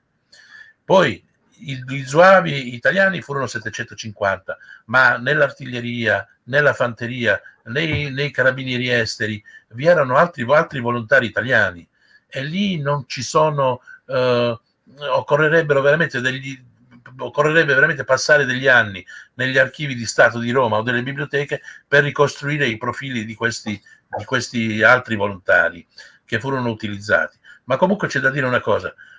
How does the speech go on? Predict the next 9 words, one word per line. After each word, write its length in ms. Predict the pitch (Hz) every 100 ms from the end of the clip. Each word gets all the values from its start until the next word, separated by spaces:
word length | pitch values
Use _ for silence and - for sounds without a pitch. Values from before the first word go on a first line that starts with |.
| _ _
tutti 320 | - 240 -
questi 320 | - 180 - 131
volontari 760 | 123 117 113 120 123 127 139 -
si 220 | - 120
comportarono 720 | 143 127 127 - 117 98 98
dopo 560 | 104 104 104 123 143 - _ _
con 200 | - 131
grande 420 | 131 147 170 147 127
dignità, 560 | 113 117 107 95 -